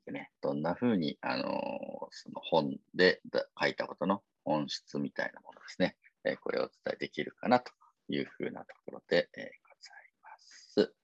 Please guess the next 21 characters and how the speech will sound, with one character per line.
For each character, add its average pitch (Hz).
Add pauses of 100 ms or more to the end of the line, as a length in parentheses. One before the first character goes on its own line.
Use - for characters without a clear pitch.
(920)
え 76
ー、 -
お -
盆 202
休 190
み 110
は 82
こ -
ん 147
な 143
本 143
読 92
ん 82
で 73
ま -
す。 -
こ 87
れ 82
昨 -
日 85
の 82